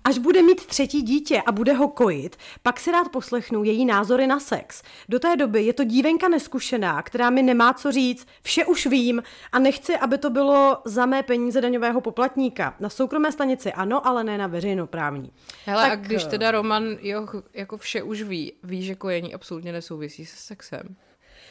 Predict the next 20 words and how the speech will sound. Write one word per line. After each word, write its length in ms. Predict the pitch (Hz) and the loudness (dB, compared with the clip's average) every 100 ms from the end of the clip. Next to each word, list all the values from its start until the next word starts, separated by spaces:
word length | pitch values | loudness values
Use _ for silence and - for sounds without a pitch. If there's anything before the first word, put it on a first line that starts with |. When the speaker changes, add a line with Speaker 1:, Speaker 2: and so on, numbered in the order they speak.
| - | -10
Speaker 1:
Tak 100 | 240 | -2
za 80 | 247 | -2
prvý, 340 | 247 269 190 | 0 -2 -2
opět 340 | - 226 262 262 | -4 0 0 0
taky 200 | 254 254 | -4 -4
neslyšel 440 | 233 233 220 247 | -4 -6 -4 -2
ani 180 | 220 240 | 0 -2
kousek, 420 | 233 196 - 190 | -2 -4 -6 -8
protože 320 | - 190 214 | -8 -8 -6
ona 140 | 214 214 | -6 -4
tam 140 | 220 | -4
neříká 340 | 208 196 190 185 | -4 -4 -6 -6
své 200 | 185 180 | -6 -6
názory 380 | 165 165 165 | -6 -6 -8
na 100 | 160 | -8
sex. 540 | 143 143 135 247 - - | -10 -10 -10 -12 -14 -10
Speaker 2:
No, 220 | 202 202 | -8 -6
vůbec, 340 | 254 262 202 - | -8 -8 -8 -8
no. 120 | 151 | -6
Speaker 1:
Maximálně 840 | 214 - 240 214 214 214 214 214 | -6 -4 -2 -2 0 -2 -2 -4